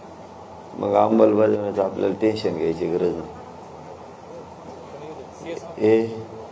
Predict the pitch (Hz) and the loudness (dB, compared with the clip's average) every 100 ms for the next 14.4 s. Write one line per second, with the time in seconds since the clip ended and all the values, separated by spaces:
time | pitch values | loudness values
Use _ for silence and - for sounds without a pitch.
0 | - - - - 113 117 117 123 131 127 | -16 -16 -16 0 6 8 6 4 2 4
1 | 123 123 120 117 113 110 101 98 101 135 | 6 6 6 4 4 2 2 2 0 -4
2 | - - - - - - - - - - | -8 -12 -14 -14 -14 -14 -14 -14 -14 -14
3 | - - - - - 113 113 113 113 104 | -16 -16 -16 -16 4 6 6 4 4 6
4 | 107 98 92 90 95 90 82 87 80 78 | 4 2 0 4 4 4 4 2 2 0
5 | 78 - - - - - - - - - | -4 -8 -12 -14 -14 -14 -16 -14 -14 -14
6 | - - - - - - - - - - | -14 -16 -16 -16 -16 -16 -16 -16 -16 -16
7 | - - 104 120 123 131 131 123 117 123 | -16 -12 0 4 6 6 6 4 2 2
8 | 123 110 107 - - - - - - - | 4 4 2 0 -8 -12 -12 -12 -14 -14
9 | - 120 123 120 127 127 120 110 110 110 | -4 2 4 6 4 4 4 6 4 4
10 | 110 101 98 98 - - - - - - | 2 2 2 0 -8 -10 -12 -14 -14 -14
11 | - - - - - - - - - - | -14 -16 -16 -16 -16 -16 -16 -16 -16 -16
12 | - - - - - - - 107 107 117 | -16 -16 -16 -16 -16 -16 0 2 6 6
13 | 120 120 113 117 113 110 101 101 101 - | 6 6 6 4 4 0 0 4 4 4
14 | 92 90 - | 2 0 -4